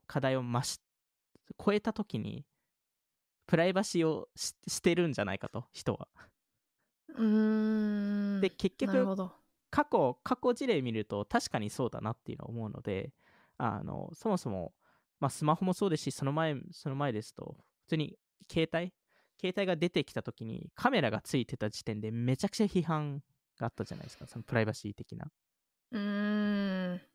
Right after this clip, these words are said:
Speaker 1: で、それこそ、僕も過去の記事とかを見てた時に、ビービーシーの記事で、あの、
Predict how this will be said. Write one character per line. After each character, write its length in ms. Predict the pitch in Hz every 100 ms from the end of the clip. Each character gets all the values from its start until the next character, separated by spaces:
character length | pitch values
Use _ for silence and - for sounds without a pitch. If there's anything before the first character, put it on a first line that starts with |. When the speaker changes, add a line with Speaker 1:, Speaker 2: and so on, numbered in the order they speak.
| _ _ -
Speaker 1:
で、 80 | 151
そ 80 |
れ 60 | 185
こ 80 | 208
そ、 360 | 180 117 92 -
僕 80 | 151
も 120 | 139
過 200 | - 170 -
去 80 |
の 100 | 120
記 180 | 107 -
事 120 | 110
と 80 | 117
か 120 | -
を 40 | 104
見 160 | 113
て 140 | 107 110
た 120 | 113
時 140 | -
に、 80 | 117
ビ 140 | 117 131
ー 20 |
ビ 80 | 143
ー 20 |
シ 140 | -
ー 20 |
の 80 | 110
記 140 | 107 113
事 140 | 110
で、 260 | - - - _ _ -
あ 260 | 120 98
の、 360 | 104 95 90